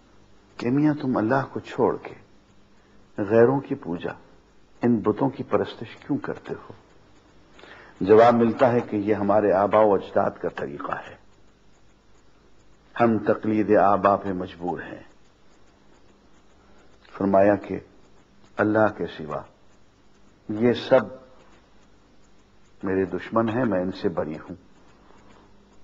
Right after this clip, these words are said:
मेरा रब तो वो है जिसने मुझे पैदा किया,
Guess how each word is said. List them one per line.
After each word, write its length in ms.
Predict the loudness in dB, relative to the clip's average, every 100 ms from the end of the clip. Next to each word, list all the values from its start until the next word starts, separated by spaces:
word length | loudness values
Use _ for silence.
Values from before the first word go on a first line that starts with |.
| -20 -20 -20 -20 -18 0
मेरा 260 | 6 6 6
रब 240 | 4 2
तो 100 | -2
वो 180 | 0 0
है 260 | 0 -2 -4 -16 -20 _ _ -20 -20
जिसने 380 | -12 -10 -6 -4
मुझे 340 | -4 -6 -6 -8
पैदा 340 | -4 -4 -4
किया, 360 | -8 -12 -20